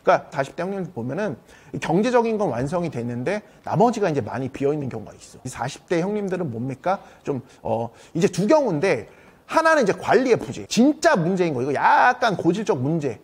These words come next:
성격에 좀 문제가 있는 경우가 많아. 그러니까 싸지가 좀 굉장히 떨어지는 경우가 많아. 어, 그러니까 너무 오랜 시간 동안 자기 곤조라고 해야 되나? 이런 게 축적되다 보니까, 음,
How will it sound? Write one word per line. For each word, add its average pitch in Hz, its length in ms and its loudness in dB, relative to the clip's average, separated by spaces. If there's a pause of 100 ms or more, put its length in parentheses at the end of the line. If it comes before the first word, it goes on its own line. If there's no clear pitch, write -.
성격에 330 560 2
좀 165 180 0
문제가 143 300 -2
있는 117 220 -6
경우가 120 200 -8
많아. - 180 -20
그러니까 131 100 -10
싸지가 285 560 2
좀 202 240 -4
굉장히 160 420 0
떨어지는 247 380 -2
경우가 131 260 -8
많아. - 140 -18 (240)
어, 147 180 -8
그러니까 - 100 0
너무 277 380 6
오랜 254 160 6
시간 254 280 -2
동안 220 360 4 (480)
자기 226 240 -2
곤조라고 214 560 2
해야 180 120 -6
되나? 151 200 0 (240)
이런 254 160 2
게 233 80 2
축적되다 269 520 0
보니까, 151 640 2
음, 170 180 -6